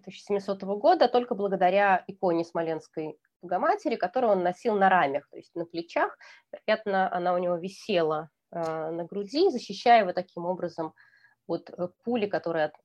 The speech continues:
однажды чуть в него не попала. Вот он спасся благодаря тому, что его грудь была защищена этой иконой.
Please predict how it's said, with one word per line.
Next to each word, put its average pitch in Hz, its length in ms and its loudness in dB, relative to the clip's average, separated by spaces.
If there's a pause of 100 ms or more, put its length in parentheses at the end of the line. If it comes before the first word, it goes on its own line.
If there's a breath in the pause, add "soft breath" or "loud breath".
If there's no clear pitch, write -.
(120)
однажды 160 360 -6
чуть - 260 -12
в - 60 -14
него 156 220 -6
не 156 120 -6
попала. 135 420 -2
Вот 156 140 -20
он 143 160 -10
спасся 285 520 0
благодаря 165 400 -2
тому, 170 260 -6
что 151 400 -10 (240 soft breath)
его 160 180 -12
грудь 208 220 -4
была 175 240 0
защищена 175 580 -4
этой 175 220 -4
иконой. 143 520 -2